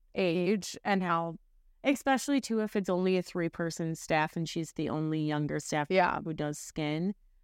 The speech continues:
Speaker 2: I feel like they're probably needing her for a decent amount of treatments.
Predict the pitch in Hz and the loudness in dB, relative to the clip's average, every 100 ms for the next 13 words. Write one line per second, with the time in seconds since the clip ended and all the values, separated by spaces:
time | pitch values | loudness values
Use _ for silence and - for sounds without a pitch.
0 | _ 185 - - 190 175 180 165 - 165 | _ -2 -2 0 0 2 2 0 0 0
1 | 170 165 170 160 156 156 156 151 147 160 | 0 0 0 0 0 0 -2 -4 -4 -4
2 | 160 156 165 - 165 147 143 147 151 - | -2 -2 -4 -2 -2 0 0 -2 -6 -4
3 | 156 151 160 165 | -2 -2 -4 -6